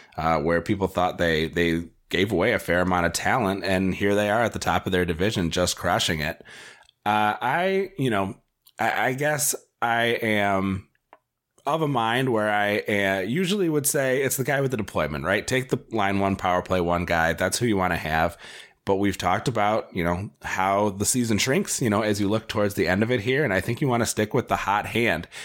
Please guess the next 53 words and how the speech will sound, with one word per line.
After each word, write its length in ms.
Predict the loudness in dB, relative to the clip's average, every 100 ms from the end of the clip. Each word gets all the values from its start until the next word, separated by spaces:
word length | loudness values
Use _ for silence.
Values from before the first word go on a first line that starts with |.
| -4
Bennett 240 | 0 2 0
has 160 | 0
obviously 580 | 0 0 0 -2 0 -2
found 320 | 0 0 0
something 200 | 0 2
that 120 | 2
really 260 | 2 2 2
works 320 | 2 0 -2
between 280 | -6 -2 -2
himself 560 | -2 -4 0 2 2 0
and 120 | -2
Duclair 480 | -4 0 0 0 -2
and 140 | -2
Huberdeau. 460 | -2 0 0 -2 -4 -16 -16 -6
And 100 | -2
I 80 | 0
think 220 | 0 0
for 140 | 0
the 60 | 2
next 380 | 2 2 -2 -2
couple 240 | -2 0 0
weeks 240 | 0 0
here, 180 | 2 2
as 300 | 2 0 -2
the 80 | -2
fantasy 400 | 0 0 -2 -2
playoffs 360 | 0 0 0
wrap 280 | 0 0 0
up, 260 | -2 -2 -2
I 160 | 0 0
would 140 | 0
s-, 220 | -2 -6 -4
guess 360 | 0 0 0 -2
that 180 | -2
Bennett 320 | 0 0 0 -2
is 100 | -2
gonna 200 | -2 -2
score 340 | 0 0 2
more. 280 | 2 0 0 -10 -6
Stick 260 | -2 0
with 80 | 2
the 80 | 0
guy 220 | 0 0
who's 200 | 2 2
really 200 | 2 2
performing. 540 | 2 -2 0 0 0 -2
He 100 | -2
seems 280 | 0 0 0
to 80 |
be 120 | -2 -2
enjoying 600 | -4 -2 0 2 0 0
his 220 | 0 0
time, 440 | 0 0 2 0